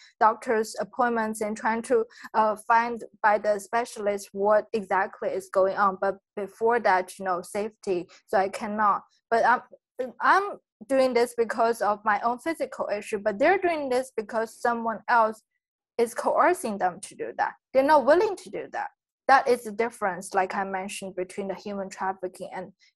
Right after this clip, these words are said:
human smuggling. And another sign is, you know, even worse, they literally just, you know, lock you in and you're not allowed to go somewhere. And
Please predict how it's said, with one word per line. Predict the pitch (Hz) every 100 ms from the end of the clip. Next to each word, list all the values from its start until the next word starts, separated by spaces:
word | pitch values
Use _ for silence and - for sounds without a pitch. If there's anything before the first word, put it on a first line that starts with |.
| -
human | 220 208 202 202
smuggling. | - 220 240 165 82 71 _ _ _ _ _ _ -
And | 262 254 233
another | 254 262 330 359 330
sign | - 269 233 -
is, | 233 233
you | 240
know, | 233 233 226 - -
even | 320 285 240
worse, | 294 392 190 - 240
they | 320 392
literally | 233 359 - 349 254
just, | 208 220 226 -
you | 233
know, | 220 202 - _ _ _ _ _ 226
lock | 240 262 -
you | 262 -
in | 339 247 180 _ 214
and | 214
you're | 233 294
not | 330 330 214
allowed | 214 254
to | 277
go | 208 196
somewhere. | 247 226 190 180
And | 214 208